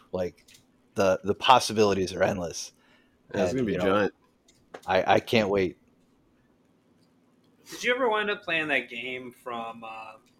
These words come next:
Speaker 3: I don't know who made it, but it was a Skyrim mod that wound up turning into a, a full-fledged game? Like, they actually turned it, oh, God, it was on Game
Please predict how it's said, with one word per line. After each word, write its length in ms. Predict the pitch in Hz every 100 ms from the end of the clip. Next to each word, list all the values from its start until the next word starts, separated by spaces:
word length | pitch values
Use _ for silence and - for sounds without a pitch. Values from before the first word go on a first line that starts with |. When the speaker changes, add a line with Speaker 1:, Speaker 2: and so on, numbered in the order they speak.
| _ _ _ _ _ _ _ _ _ _ _ -
Speaker 3:
I 40 |
don't 100 | 160
know 140 | 156 139
who 100 | 135
made 220 | 120 120
it, 140 | 117 -
but 200 | 120 113
it 180 | 135 135
was 360 | 127 135 131
a 80 | 131
Skyrim 680 | 117 - - 117 120 131 135
mod 360 | 127 120 123 135 _ _ _ _ _ _
that 160 | 120 120
wound 260 | 120 127
up 160 | 123 123
turning 320 | 131 123 123
into 440 | 120 123 120 123
a, 280 | 113 113 -
a 40 | 113
full-fledged 1200 | - - 123 123 - 127 120 120 120 - - - _ _ _ _ _ _ -
game? 360 | 117 113 127
Like, 220 | 131 117 117
they 120 | 113
actually 360 | 117 120 117 117
turned 340 | - 117 113
it, 200 | 113 110 _ _ _ _ _ -
oh, 160 | - -
God, 220 | 131 123 120
it 40 |
was 140 | 139
on 180 | 160 139
Game 260 | 123 123